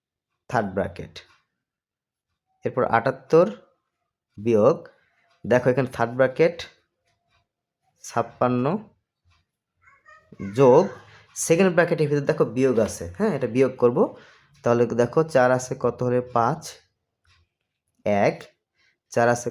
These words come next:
কত হলে ছয়, দুই, আর এখানে দুই হবে, হ্যাঁ। দেখো এক আর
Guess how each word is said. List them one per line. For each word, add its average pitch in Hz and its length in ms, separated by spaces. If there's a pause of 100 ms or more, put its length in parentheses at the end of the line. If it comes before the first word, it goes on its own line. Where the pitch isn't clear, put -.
কত 113 160
হলে 117 160
ছয়, 113 380 (1160)
দুই, 107 440 (760)
আর 98 180
এখানে 117 340 (200)
দুই 123 120 (100)
হবে, 92 160
হ্যাঁ। 104 220
দেখো 95 280 (560)
এক 120 320
আর 120 100